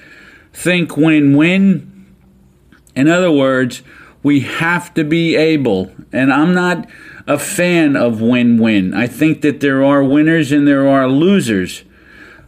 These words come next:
Win-win merely means that we are looking to work with people in such a way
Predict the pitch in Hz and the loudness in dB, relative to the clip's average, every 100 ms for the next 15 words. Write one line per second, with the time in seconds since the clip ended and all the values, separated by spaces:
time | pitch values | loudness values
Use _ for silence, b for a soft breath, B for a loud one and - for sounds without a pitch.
0 | B 123 151 196 190 165 165 160 156 - | B -2 0 2 2 2 2 2 0 -4
1 | - 127 143 160 175 170 165 165 175 165 | -4 0 2 2 2 0 2 2 2 2
2 | 135 131 127 - 123 135 139 139 131 135 | 2 0 -4 -6 -4 0 2 2 2 0
3 | 151 147 151 143 131 127 139 175 - 147 | 0 -2 -4 -2 -2 0 0 -2 -2 -6
4 | - 127 127 113 131 - 131 123 151 151 | -4 -4 -2 -2 -4 -2 -2 -2 -2 -2
5 | - 127 127 156 135 123 | -2 -2 0 0 0 -4